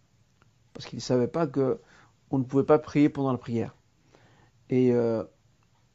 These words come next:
et certains d'autres compagnons lui faisaient des, des, des petits signaux pour qu'il, pour qu'il se taise. Après la prière, le prophète sallam a appelé ce compagnon. Et il a discuté avec lui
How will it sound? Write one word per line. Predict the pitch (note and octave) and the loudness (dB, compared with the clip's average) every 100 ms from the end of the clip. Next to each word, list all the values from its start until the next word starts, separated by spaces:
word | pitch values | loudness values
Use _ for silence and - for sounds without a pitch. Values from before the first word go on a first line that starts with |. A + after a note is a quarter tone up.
| - | -6
et | B2+ | -4
certains | C3+ - E3 D#3 | -6 2 4 4
d'autres | C#3+ | 0
compagnons | B2 C#3 C#3 D#3+ | -2 -2 0 2
lui | F#3 C3 | 0 0
faisaient | A#2+ D3+ | 2 2
des, | C#3+ - | 2 -4
des, | - B2+ B2+ | -6 -2 0
des | A2+ | -2
petits | - D3 | -6 -6
signaux | - C#3 F3 G3 | -2 0 0 -2
pour | F3 - | -6 -8
qu'il, | - C3 | -6 -6
pour | C#3+ C#3 | -8 -10
qu'il | C#3+ | -8
se | C3 | -6
taise. | - C3 G#2+ - _ _ _ _ _ _ _ _ _ - | 2 2 2 -6 _ _ _ _ _ _ _ _ _ 2
Après | C3+ - G3 G3 | 2 4 6 6
la | F3+ | 4
prière, | - D3 E3 A#3 A3 - - _ _ _ _ _ _ _ - | 2 0 0 0 -4 -10 -20 _ _ _ _ _ _ _ -8
le | C#3+ | -8
prophète | C3+ D#3+ D3+ E3+ | -4 -4 0 0
sallam | - G3 F#3+ | 2 2 6
a | F3+ | 6
appelé | - G3+ A3+ G3 | 6 2 4 4
ce | - | 0
compagnon. | C3 C3 A#2 A2 G#2 B2 _ _ _ _ _ _ _ _ - | -2 -4 -4 -4 -6 -10 _ _ _ _ _ _ _ _ 2
Et | B2+ | 6
il | |
a | B2 | 6
discuté | B2+ F#3 - E3 D#3 | 2 -2 -4 -2 0
avec | C#3+ C#3 | 0 -2
lui | D3+ G#3 G#3+ - | -4 -4 -4 -6